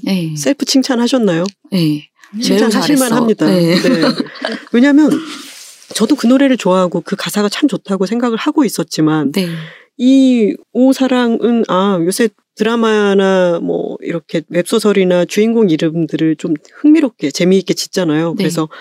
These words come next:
Speaker 2: 아, 재미있는 이름이다.
Speaker 1: 음.
Speaker 2: 주인공 이름이네라고 생각하면서 또 오가 감탄사이기도 하니까
Speaker 1: 네.
Speaker 2: 중의적으로 재밌다 하고 아, 너무 재미있게 읽고 나서
Speaker 1: 네.
Speaker 2: 맨 마지막에 그 가사를 찬찬히 읽어보는데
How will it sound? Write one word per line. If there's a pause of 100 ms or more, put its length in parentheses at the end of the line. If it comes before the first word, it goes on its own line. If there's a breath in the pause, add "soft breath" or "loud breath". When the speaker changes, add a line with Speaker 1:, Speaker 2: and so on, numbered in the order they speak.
(240 loud breath)
Speaker 2:
아,
재미있는
이름이다.
Speaker 1:
음.
Speaker 2:
주인공
이름이네라고
생각하면서 (460 loud breath)
또
오가
감탄사이기도
하니까 (100)
Speaker 1:
네.
Speaker 2:
중의적으로
재밌다
하고 (100)
아,
너무
재미있게
읽고
나서 (100)
Speaker 1:
네.
Speaker 2:
맨
마지막에
그
가사를
찬찬히
읽어보는데